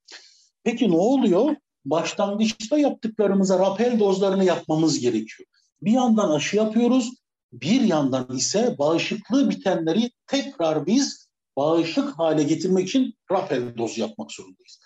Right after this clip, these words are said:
İşte ben de diyorum ki havuzun seviyesi o yüzden seksen santim. Yani yüzde sekseni kastediyorum. Bizler günde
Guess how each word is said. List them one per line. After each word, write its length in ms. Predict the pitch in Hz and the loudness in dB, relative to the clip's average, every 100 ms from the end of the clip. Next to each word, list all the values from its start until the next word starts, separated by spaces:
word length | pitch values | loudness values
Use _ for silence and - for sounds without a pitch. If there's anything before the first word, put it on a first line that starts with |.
| _ _ _ | _ _ _
İşte 380 | - 220 - 226 | 0 0 2 2
ben 220 | 196 226 | 4 4
de 120 | 214 156 | 4 2
diyorum 360 | 156 170 240 | 2 4 2
ki 280 | - 175 226 - _ _ | 2 0 -2 -6 _ _
havuzun 480 | - 240 226 156 | -2 0 2 2
seviyesi 480 | 147 - 190 165 - | 0 0 0 0 0
o 80 | 196 | 0
yüzden 200 | 160 214 | 2 0
seksen 400 | 214 156 - 185 | 0 -2 -2 -4
santim. 460 | - 147 117 - 127 | -2 -4 -6 -6 -2
Yani 260 | 202 196 | 0 4
yüzde 260 | 220 180 165 | 2 2 0
sekseni 460 | - 156 - 180 | 0 -2 0 0
kastediyorum. 760 | 220 127 - 127 113 110 185 226 - _ _ _ | 0 -2 -2 -6 -2 0 2 0 -4 _ _ _
Bizler 640 | - 196 269 240 190 190 277 _ _ - | -4 2 2 2 2 2 0 _ _ -18
günde 680 | 123 180 262 226 151 160 | -4 0 2 2 2 0